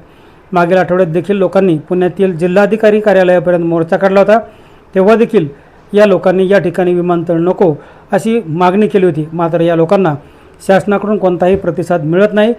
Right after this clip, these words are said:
कोणताही राजकीय पुढारी किंवा राजकीय नेता या लोकांना भेटायला येत नाही. त्यामुळे या भागातील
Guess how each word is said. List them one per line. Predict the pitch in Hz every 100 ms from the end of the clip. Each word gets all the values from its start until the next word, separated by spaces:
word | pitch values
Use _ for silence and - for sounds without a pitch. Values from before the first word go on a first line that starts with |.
| - - -
कोणताही | 185 180 208 208 143 - - - _ - - - - _ - -
राजकीय | 180 175 - 208
पुढारी | 196 208 226 185
किंवा | 151 185 180
राजकीय | 170 165 190
नेता | 180 180 180 147
या | 175
लोकांना | 180 175 175 175
भेटायला | 170 170 185 214
येत | 220
नाही. | 208 214 214 - -
त्यामुळे | 214 220 196 143 - - -
या | 196 208
भागातील | 196 190 185 196